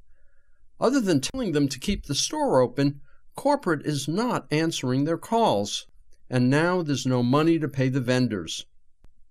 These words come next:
On the surface, American Hero is pretty light stuff.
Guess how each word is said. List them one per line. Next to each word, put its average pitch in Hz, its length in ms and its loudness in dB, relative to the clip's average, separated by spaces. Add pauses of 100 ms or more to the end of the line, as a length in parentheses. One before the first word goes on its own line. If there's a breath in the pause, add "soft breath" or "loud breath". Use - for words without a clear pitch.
(480)
On 247 140 2
the 269 80 2
surface, 247 720 0 (320)
American 240 460 2
Hero 190 360 4
is 151 140 -2
pretty 190 320 -2
light 127 320 0
stuff. - 580 0